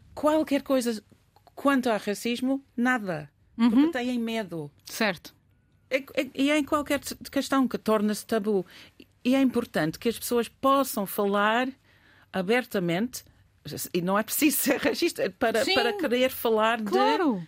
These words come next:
Speaker 1: que é, que é que estão os problemas, que é que, que é que queremos mudar. Que é, e eu tenho, às vezes, em, uma sensação, nos sítios, que as pessoas são caladas, ah, em muitos, em muitos assuntos.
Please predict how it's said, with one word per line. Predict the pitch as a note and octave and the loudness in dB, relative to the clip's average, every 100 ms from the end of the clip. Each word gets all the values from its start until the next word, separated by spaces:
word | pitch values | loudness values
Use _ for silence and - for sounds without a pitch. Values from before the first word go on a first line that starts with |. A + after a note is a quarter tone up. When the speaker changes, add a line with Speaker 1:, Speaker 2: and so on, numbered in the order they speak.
| - | -14
Speaker 1:
que | - | -10
é, | A3 | -10
que | - - | -8 -2
é | C#4 | -2
que | - | 0
estão | B3 G#3 | -2 -2
os | G3+ | -4
problemas, | F#3 E3 D3 C#3+ - | -4 -2 -2 -4 -6
que | - | -6
é | A3+ | -6
que, | - - | -8 -6
que | B3 | -6
é | |
que | - | -4
queremos | G#3 G3 F3 | -4 -2 -2
mudar. | F3 D#3 C#3 C3+ | -4 -2 -2 -2
Que | - | -4
é, | G3 - - - _ | -6 -8 -20 -20 _
e | G3 | 2
eu | A3 A3+ | 2 2
tenho, | G#3+ G3 F#3 | 0 2 0
às | D#3+ | 0
vezes, | D#3 E3+ G3+ F3+ | -2 -2 -2 -2
em, | E3 - - | -6 -6 -6
uma | F3+ G#3+ | -2 0
sensação, | - E3+ E3 E3 D3 D3 | 0 -4 -4 -6 -2 0
nos | D3 E3+ C4 C4+ | 2 4 2 0
sítios, | - C#3+ - C3+ F3 - _ _ - | -6 -8 -8 -10 -10 -14 _ _ -6
que | G3 G#3 C#4 _ _ _ | -2 -2 -4 _ _ _
as | - - | -14 -8
pessoas | C4 D4 - _ _ _ - - _ - | -6 -6 -8 _ _ _ -20 -20 _ -16
são | - B3 | -8 -6
caladas, | C4 B3 A3+ A3+ A3 - _ _ _ - | -4 -4 -4 -6 -14 -18 _ _ _ -10
ah, | G#3 A3 | -8 -8
em | G3 | -6
muitos, | G3+ G3+ G3+ - - - | -4 -4 -6 -12 -16 -12
em | G3 | -8
muitos | F#3+ F#3 - F3+ | -8 -8 -10 -14
assuntos. | - D#3+ D3 | -10 -10 -10